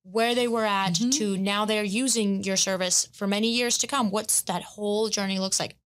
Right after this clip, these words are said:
Speaker 1: We'll be talking about that in customer journeys in a lot of detail, but it's
Speaker 2: Yeah.
Speaker 1: a very important type of process map to have. It is a fundamental for your business.
Speaker 2: If you join us for that episode, we're gonna walk you through how to create that customer journey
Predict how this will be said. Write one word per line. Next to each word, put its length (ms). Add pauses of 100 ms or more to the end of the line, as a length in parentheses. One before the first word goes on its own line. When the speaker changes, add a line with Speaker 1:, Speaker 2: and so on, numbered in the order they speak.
Speaker 1:
We'll 160
be 80
talking 300
about 220
that 180
in 100
customer 380
journeys 440 (360)
in 60
a 60
lot 280
of 80
detail, 480 (280)
but 80
it's 120
Speaker 2:
Yeah. 80
Speaker 1:
a 20
very 320
important 480
type 220
of 100
process 480
map 220
to 80
have. 320
It 100
is 140
a 80
fundamental 640
for 100
your 140
business. 1080
Speaker 2:
If 140
you 100
join 200
us 120
for 60
that 140
episode, 300
we're 140
gonna 140
walk 300
you 100
through 460
how 320
to 200
create 920 (240)
that 180
customer 360
journey 600